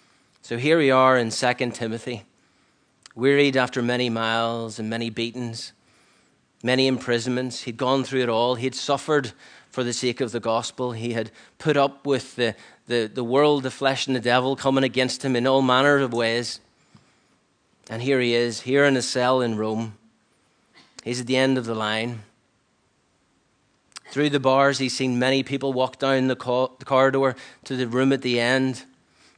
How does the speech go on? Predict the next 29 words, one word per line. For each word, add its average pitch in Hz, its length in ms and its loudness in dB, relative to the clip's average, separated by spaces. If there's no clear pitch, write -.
to 110 60 -18
the 117 100 -8
door 135 240 4
at 139 100 0
the 127 120 0
end, 123 180 0
I 120 40 -6
should 120 200 -6
say, 127 260 0
and 117 120 -4
gone 123 220 0
out 127 200 0
into 123 180 -8
the 123 100 -4
execution 123 560 -8
square. 117 540 -4
He'd 120 100 -10
seen 147 260 2
them 143 120 2
go 127 220 0
out, 135 260 0
and 127 80 -4
he 127 80 -2
knew 147 260 2
that 143 140 0
his 135 200 -2
fate 143 240 -4
was 143 160 -4
sealed. 131 460 -2